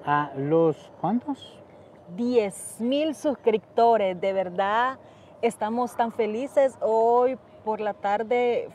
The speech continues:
Speaker 2: fue una sorpresa cuando Ulises abre, eh, YouTube y ve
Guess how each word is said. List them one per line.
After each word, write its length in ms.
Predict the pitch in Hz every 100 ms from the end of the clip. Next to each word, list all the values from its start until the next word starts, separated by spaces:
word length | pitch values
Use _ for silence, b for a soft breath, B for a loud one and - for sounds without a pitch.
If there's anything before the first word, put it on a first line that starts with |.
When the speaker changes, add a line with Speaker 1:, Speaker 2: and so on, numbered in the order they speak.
| -
Speaker 2:
fue 720 | 214 214 226 240 240 240 233 - - -
una 200 | 240 262
sorpresa 580 | 254 233 - 226 240 262
cuando 600 | 233 208 208 208 196 190 - B B
Ulises 420 | 226 233 254 233
abre, 720 | 226 226 233 220 180 190 185 185
eh, 40 |
YouTube 420 | 180 - 262 403 - - B B -
y 140 | 262
ve 420 | 214 220 240 254